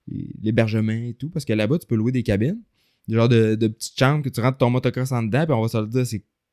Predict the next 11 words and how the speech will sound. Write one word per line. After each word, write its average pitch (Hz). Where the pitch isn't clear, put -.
quasiment 131
de 117
base, 160
mais 139
ça 90
fait 131
la 110
job, 117
tu 117
sais, 131
euh, 101